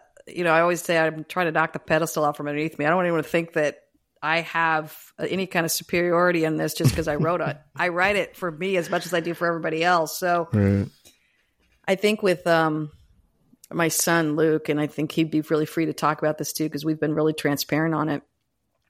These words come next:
Speaker 1: But there was a time when the conflict was so intense, and he was fifteen, and, you know, I'm a middle-aged mom and going, "What is happening?" And we'd always been very
Speaker 2: Mm-hmm.
Speaker 1: close.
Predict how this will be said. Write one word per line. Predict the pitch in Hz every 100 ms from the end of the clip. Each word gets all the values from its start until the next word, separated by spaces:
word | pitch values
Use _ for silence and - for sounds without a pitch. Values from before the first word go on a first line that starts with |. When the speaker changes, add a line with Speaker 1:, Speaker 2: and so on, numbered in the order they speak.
| - -
Speaker 1:
But | 151 170 151 - _ _ _ _
there | 175 226
was | 247
a |
time | - - 185 196 175
when | 147
the |
conflict | - - 185 208 151 -
was | 143
so | - 165 151
intense, | 135 - - 220 165 120 - - - _ _ _ _ _ -
and | 165
he | 170 196
was | 220 -
fifteen, | 185 180 - 156 151 165 160 -
and, | 160 156 151 151 151 143
you | 170
know, | 147
I'm | 147 165
a | 160 156 151 - -
middle-aged | 170 170 170 160 156
mom | 160 170 160 151 156 -
and | 160 151
going, | 160 156 151 151 _ _ _
"What | 240 220
is | 127
happening?" | 165 190 247 277 - 117 117 -
And | 175
we'd | 240
always | 240 214
been | 180 165
very | 175 156
Speaker 2:
Mm-hmm. |
Speaker 1:
close. | 110 175 143 - -